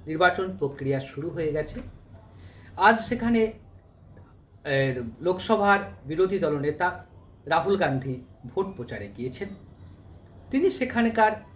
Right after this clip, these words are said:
মানুষকে আশ্বস্ত করেছেন, যদি কংগ্রেস জোট, অর্থাৎ কংগ্রেস আর এখানে কংগ্রেসের সঙ্গে জোট হয়েছে ন্যাশনাল কনফারেন্সের, অর্থাৎ ও-, ওমর আবদুল্লার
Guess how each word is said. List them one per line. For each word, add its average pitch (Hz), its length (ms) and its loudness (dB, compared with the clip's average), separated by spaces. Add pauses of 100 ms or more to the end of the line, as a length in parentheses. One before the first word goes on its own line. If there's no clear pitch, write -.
(400)
মানুষকে 196 680 2
আশ্বস্ত 226 480 -2
করেছেন, 208 540 0 (500)
যদি 190 180 2 (100)
কংগ্রেস 226 460 4
জোট, 185 260 2
অর্থাৎ 185 360 -6
কংগ্রেস 220 500 2
আর 156 220 2 (360)
এখানে 147 480 -4 (1160)
কংগ্রেসের 220 440 2
সঙ্গে 202 200 2
জোট 147 280 2
হয়েছে 147 300 -2 (880)
ন্যাশনাল 185 340 0
কনফারেন্সের, 131 640 -2 (380)
অর্থাৎ 139 340 -4 (520)
ও-, 135 280 -6
ওমর 156 320 2
আবদুল্লার 135 540 0